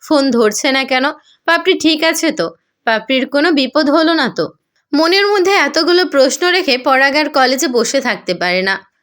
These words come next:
পাপড়ির খোঁজে বেরিয়ে পড়ে। তার চোখ চারপাশ খুঁজতে থাকে। পাপড়ির পরিচিত সব জায়গা, রাস্তা, পার্কিং এরিয়া, এমনকি ক্যাফেটেরিয়াও।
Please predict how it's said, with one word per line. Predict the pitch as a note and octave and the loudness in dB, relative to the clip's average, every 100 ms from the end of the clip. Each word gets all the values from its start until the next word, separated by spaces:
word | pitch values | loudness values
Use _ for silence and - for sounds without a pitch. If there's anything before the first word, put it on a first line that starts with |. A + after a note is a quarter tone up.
| _ | _
পাপড়ির | - G3+ G3 B3 B3+ | -4 -4 -2 -4 -4
খোঁজে | - G#3+ C4+ | -2 -2 0
বেরিয়ে | A#3 F3 G3 F#3 | -2 -2 -2 -2
পড়ে। | G3 F#3+ G#3 _ _ - | -2 -2 -4 _ _ -6
তার | E4+ E4+ D#4+ | -2 0 0
চোখ | E4 F4 F#4 | 0 0 0
চারপাশ | D4+ C#4 C#4+ D4+ - | -2 0 0 -2 -4
খুঁজতে | - G#3+ - | -4 -4 -4
থাকে। | F#3 G3+ F3+ G#3 - _ _ - | -4 -4 -4 -8 -8 _ _ -2
পাপড়ির | C4 B3+ D4+ D4+ | -2 0 -2 0
পরিচিত | C#4 C4+ C4+ C#4+ | 2 0 0 -2
সব | D4+ - A#3+ A#3 | -4 0 0 0
জায়গা, | A#3+ A3+ A3 C4+ | 0 0 0 0
রাস্তা, | D4 A#3+ A#3 - D#4 | 0 0 -2 -2 -2
পার্কিং | D4 A3+ A#3 C#4+ D#4 | 0 -2 -2 -2 -2
এরিয়া, | D#4+ C#4+ | 0 0
এমনকি | A#3 C4 D4 D4+ D4 | 0 0 -2 -2 -2
ক্যাফেটেরিয়াও। | B3+ G#3 G3+ G3 F3+ F#3+ F3+ F#3 | -2 -2 -4 -4 -2 0 -2 -2